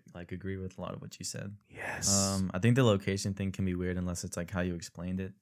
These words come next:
Speaker 2: Yeah.
Speaker 1: Just 'cause, like, imagine some girls just, like, hanging with their friends. It's like, "Yo, like, what are you doing right now? Like, send me your
Speaker 2: Yeah,
Speaker 1: location."
Speaker 2: that,
Speaker 1: Like, that's
Speaker 2: that's a,
Speaker 1: weird.
Speaker 2: I, I think that's, she made it seem like that's how he's using it.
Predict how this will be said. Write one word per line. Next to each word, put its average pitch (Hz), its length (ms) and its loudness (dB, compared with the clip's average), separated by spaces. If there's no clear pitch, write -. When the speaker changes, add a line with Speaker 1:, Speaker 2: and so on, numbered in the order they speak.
Speaker 2:
Yeah. 120 120 -6
Speaker 1:
Just - 180 -2
'cause, 95 260 -4
like, 95 140 0
imagine 92 340 2
some 92 180 0
girls 87 260 -2
just, 90 180 -4
like, 85 160 -6
hanging 92 180 -2
with 87 120 -6
their 87 80 -4
friends. 87 280 -8
It's 85 160 -8
like, - 120 -14
"Yo, 92 100 -2
like, 80 180 -8
what 90 80 0
are 95 40 0
you 92 60 -2
doing 104 180 2
right 80 180 -6
now? - 160 -10
Like, 104 100 -10
send 90 180 -4
me 92 60 0
your 135 80 0
Speaker 2:
Yeah, 131 280 2
Speaker 1:
location." 127 220 -2
Speaker 2:
that, 139 60 2
Speaker 1:
Like, 147 80 2
that's 147 220 2
Speaker 2:
that's - 20 -
a, 147 40 0
Speaker 1:
weird. 151 200 -4
Speaker 2:
I, 156 80 2
I 156 40 4
think 160 200 2
that's, - 440 4
she - 200 0
made 139 160 0
it 127 80 -2
seem 131 160 4
like 123 100 -4
that's 123 180 -4
how 123 120 -2
he's 120 400 -6
using 120 320 -10
it. 117 180 -14